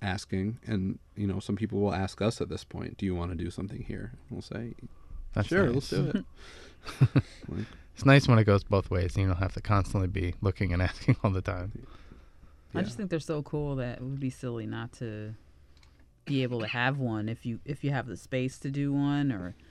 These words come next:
Speaker 3: if you're in a parallel industry and you just wanna have people come over, and maybe it's, like, an open house for something,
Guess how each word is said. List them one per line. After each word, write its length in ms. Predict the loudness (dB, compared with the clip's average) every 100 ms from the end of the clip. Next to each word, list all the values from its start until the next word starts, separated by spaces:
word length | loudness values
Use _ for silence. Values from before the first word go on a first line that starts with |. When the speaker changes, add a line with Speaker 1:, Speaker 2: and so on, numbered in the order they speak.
| -10
Speaker 3:
if 140 | -6 -2
you're 120 | -2
in 140 | -2
a 180 | -4 -8
parallel 540 | -8 -4 -2 2 2 2
industry 560 | 2 2 0 -4 -2 2
and 140 | 2
you 60 | 0
just 180 | -4 -6
wanna 160 | -6
have 220 | -4 -6 -8 -18 -20 -14
people 320 | -8 -6 -6
come 260 | -4 0 2
over, 360 | 2 0 0
and 340 | 0 -2 -4 -2
maybe 260 | 0 2 2
it's, 140 | 0
like, 160 | -2 -4 -8 -20 -20 -14
an 100 | -10 -4
open 280 | -4 -2 -4
house 280 | -2 -2 -2
for 120 | -6
something, 960 | -2 -2 -2 0 2 4 4 2 0